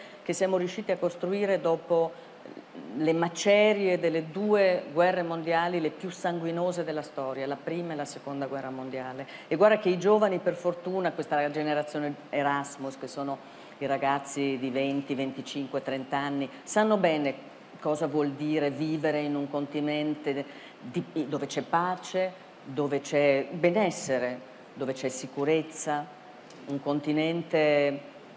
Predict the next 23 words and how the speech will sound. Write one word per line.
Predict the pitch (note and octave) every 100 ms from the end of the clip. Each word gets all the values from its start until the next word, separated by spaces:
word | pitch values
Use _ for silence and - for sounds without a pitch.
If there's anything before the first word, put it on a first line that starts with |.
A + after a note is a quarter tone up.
| - - -
dove | D3+ C#3+ C#3+ C#3 C3 C3 C3 -
si | - D#3+
rispettano | C#3 - C#3+ C#3+ C3+
i | C3
diritti | C3 C#3 C3+ -
e | C3+
dove | B2 B2
c'è | -
una | C3 C3+
democrazia. | A#2+ D3 D#3+ E3 D3+ C#3 - A#2+ G#2+ G#2+ G#2+ - - -
Siamo | - D3 D#3
troppo, | D#3 F3+ F3 - D3 C3+ C3 B2+ B2 B2 B2 - - -
siamo | - D3+ D#3+
diventati | D#3+ D#3+ F3 E3 - - - - - - A1+ A1+ - -
troppo | G3 F#3+ G3
poco | F#3+ G3+ G3
consapevoli | F3+ F3 F3+ F#3 G#3 G#3+ G#3 F#3
dei | D#3+ F3 F3
rischi | F#3 A3 A3 - - A3+ G#3+
che | E3+
si | - D#3+
corrono | E3+ E3 D3+ D3
oggi | D3 D#3 D3+ D#3 D#3